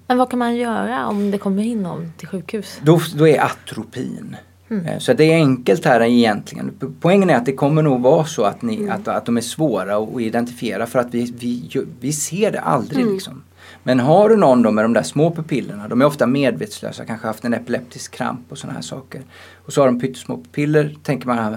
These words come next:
Speaker 2: det måste vara en opiat.
Speaker 3: Mm.
Speaker 2: Men de är sjöblöta liksom.
Speaker 3: Mm.
Speaker 2: Svetten rinner, tårarna rinner. Så
Speaker 3: Mm.
Speaker 2: då ska man,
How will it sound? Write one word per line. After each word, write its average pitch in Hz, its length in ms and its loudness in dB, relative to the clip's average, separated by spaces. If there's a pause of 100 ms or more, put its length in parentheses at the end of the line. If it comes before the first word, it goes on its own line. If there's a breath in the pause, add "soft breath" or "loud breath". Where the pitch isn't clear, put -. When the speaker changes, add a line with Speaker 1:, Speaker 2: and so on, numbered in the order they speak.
Speaker 2:
det 147 60 -4
måste 120 260 -8
vara 110 100 -4
en 104 40 -8
opiat. 131 560 -6 (100)
Speaker 3:
Mm. 123 140 2
Speaker 2:
Men 131 380 2
de 113 180 -2
är 104 200 -4
sjöblöta 135 1160 -6
liksom. - 340 -18
Speaker 3:
Mm. 220 220 -2
Speaker 2:
Svetten - 580 -8
rinner, 113 360 -10
tårarna 120 420 -4
rinner. 113 320 -12
Så - 120 -18
Speaker 3:
Mm. 214 280 -2
Speaker 2:
då 123 280 4
ska 101 160 -12
man, 107 160 -12